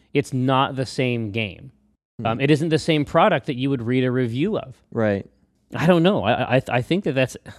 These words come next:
Speaker 1: it's actually, like, it's actually sort of a complicated, there's a weird aspect to that conversation. So if I, if I do as I would like to, and I write about this game and some of just the bonkers shit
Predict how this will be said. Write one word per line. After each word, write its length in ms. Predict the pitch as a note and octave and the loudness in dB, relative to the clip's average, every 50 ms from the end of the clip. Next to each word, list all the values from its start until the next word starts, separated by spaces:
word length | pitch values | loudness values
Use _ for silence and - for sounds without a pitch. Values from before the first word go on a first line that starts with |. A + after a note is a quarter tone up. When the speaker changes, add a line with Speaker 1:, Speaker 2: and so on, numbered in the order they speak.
| _ _ _ _ _ - | _ _ _ _ _ -12
Speaker 1:
it's 140 | B2+ - - - | -10 -8 -2 0
actually, 460 | B2+ E3 D#3+ - - D3+ C#3 B2 - - - - - - _ _ _ _ _ _ _ _ _ _ | 0 0 0 2 2 2 2 2 -2 -6 -16 -20 -20 -20 _ _ _ _ _ _ _ _ _ _
like, 220 | B2+ A#2+ - - _ _ _ _ _ _ _ _ _ | -4 -4 -4 -8 _ _ _ _ _ _ _ _ _
it's 140 | C#3+ - C#3+ | -4 0 2
actually 280 | C#3+ F3 - - D#3 | 2 2 2 0 -2
sort 220 | - - D#3+ D3 C3+ | 0 2 2 2 2
of 80 | A2+ | 0
a 80 | A2 G2+ | -2 -6
complicated, 800 | - - - D3+ D#3+ D#3+ - C#3 - - C#3 C#3 B2 A#2 G#2+ F#2 - _ _ _ _ _ _ | -6 -4 -2 0 0 0 -2 -6 -6 -2 0 2 2 2 0 -4 -8 _ _ _ _ _ _
there's 160 | - C3 A#2+ | -4 -2 -2
a 60 | B2 | -2
weird 480 | A#2 G#2 G2+ G#2 B2+ D#3+ F3+ F#3+ E3+ - | -4 -4 -4 0 2 6 6 6 6 4
aspect 600 | C3+ B2 C#3+ E3 - - - D3 A#2+ A2 - - | 4 4 4 4 4 0 -2 -2 -2 -2 -2 -4
to 100 | B2 A#2 | -2 0
that 200 | A2+ A2+ F2+ - | 0 0 -2 -4
conversation. 720 | - B2 A#2+ A2+ G#2+ G#2 - D3 E3+ E3 - - G2+ - - - - - - | -6 -6 -4 -4 -6 -6 -2 -2 -2 -2 -2 -6 -12 -18 -20 -20 -20 -20 -10
So 140 | - - E3 | 0 2 2
if 100 | D3 A#2 | 4 4
I, 180 | E3+ F3+ G3+ - - - - - - - | 4 4 4 2 0 -8 -20 -20 -14 0
if 160 | - D#3+ - F3+ | 2 2 6 6
I 320 | F3+ G3 G3 F3+ D#3 - - - _ _ _ - G3 C#3+ | 6 6 6 4 2 -2 -8 -16 _ _ _ -10 -8 2
do 360 | B2+ D#3 D3 C#3 C#3 D3 - - | 6 6 6 8 6 4 4 4
as 160 | C#3+ C3+ B2+ | 4 6 6
I 100 | C3 B2+ | 6 6
would 180 | A#2+ A#2 G#2+ G#2+ | 6 6 4 4
like 260 | A#2+ D3+ F#3 - _ | 4 2 2 0 _
to, 140 | - - - - - _ _ _ _ _ _ _ _ _ _ - _ _ | -12 -16 -16 -16 -20 _ _ _ _ _ _ _ _ _ _ -20 _ _
and 120 | C3+ B2+ | 0 2
I 100 | B2+ C3 | 4 4
write 380 | C3 A#2 G#2+ B2+ B2+ C3 - - | 4 4 4 4 4 4 4 2
about 460 | B2+ A#2 G2 A2+ G#2+ G#2+ G#2 - - _ _ _ _ _ _ _ _ _ _ _ | -2 -2 0 0 0 2 0 -2 -4 _ _ _ _ _ _ _ _ _ _ _
this 320 | - C3 A#2+ A#2+ A2 - - | -8 -2 -2 -2 -2 -2 -2
game 360 | - D#3 F3+ E3 A#2+ G2 G2+ | -2 0 0 2 0 -2 -2
and 140 | A2+ A2+ A2 | -4 -6 -6
some 180 | - - C3+ B2 | -4 -4 -4 -4
of 60 | A2 | -2
just 180 | A#2 A2 - - | -4 -6 -6 -6
the 80 | A2 | -6
bonkers 540 | G2+ G2 - A#2 A2+ A#2+ A2+ - A#2 G#2+ F#2+ | -6 0 2 2 2 2 0 -2 -6 -6 -6
shit 480 | - - - - G#3 G3+ - - - | -6 -10 -6 -2 -2 -2 -2 -2 -6